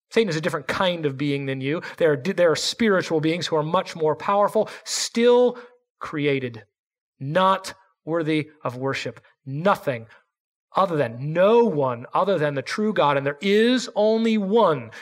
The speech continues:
is worthy of worship. Let's just, you need to remember that. You need to proclaim that. You need to believe that. Because in our world, it is not believed.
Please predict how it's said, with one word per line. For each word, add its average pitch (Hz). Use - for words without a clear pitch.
is 135
worthy 143
of 131
worship. 131
Let's 151
just, -
you 156
need 139
to 127
remember 143
that. 196
You 151
need 139
to 127
proclaim 196
that. 202
You 135
need 135
to 135
believe 185
that. 202
Because 123
in 139
our 135
world, 139
it 123
is 120
not 165
believed. 131